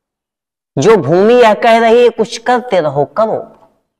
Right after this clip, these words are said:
तो कुरुक्षेत्र हुआ यह संसार। धर्म क्षेत्र यह शरीर, कुरुक्षेत्र यह संसार।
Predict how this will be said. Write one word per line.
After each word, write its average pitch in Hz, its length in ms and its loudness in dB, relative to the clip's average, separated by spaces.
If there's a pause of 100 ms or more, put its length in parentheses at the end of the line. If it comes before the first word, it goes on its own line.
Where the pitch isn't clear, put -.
(840)
तो 180 100 -2
कुरुक्षेत्र 226 640 0
हुआ 208 220 2
यह 196 200 0
संसार। 170 840 -6 (1300)
धर्म 170 300 2
क्षेत्र 190 400 -4
यह 170 180 0
शरीर, 196 680 -4 (100)
कुरुक्षेत्र 170 600 -2
यह 160 160 0
संसार। 143 880 -8